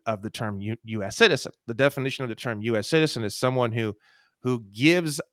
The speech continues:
up dominion over their own life to the federal corporation known as United States, which is located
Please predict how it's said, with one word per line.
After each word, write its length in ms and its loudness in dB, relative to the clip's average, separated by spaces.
up 400 6
dominion 720 0
over 240 0
their 180 2
own 240 2
life 540 0
to 520 4
the 140 -6
federal 540 0
corporation 960 0
known 320 -4
as 260 -4
United 800 -2
States, 520 -4
which 160 -6
is 140 -8
located 580 -2